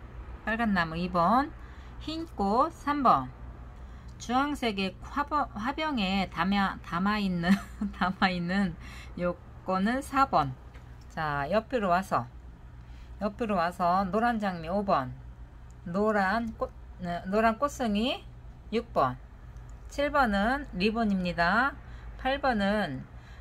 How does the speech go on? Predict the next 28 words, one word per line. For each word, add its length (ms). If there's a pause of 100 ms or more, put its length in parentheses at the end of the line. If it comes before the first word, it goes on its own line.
(160)
파란, 760
파란 280
꽃. 400 (420)
자, 440
그리고 600
구 140
번, 460 (540)
구 140
번도 500
카라, 300 (1400)
십 280
번도 460
카라, 220 (1120)
십일 360
번 260
빨간 340
장미, 540
십이 360
번 220
노란 280
장미. 420 (520)
자, 300
요렇게 320
있습니다. 920
요렇게 280
있으니까 760
요게 220
다예요. 600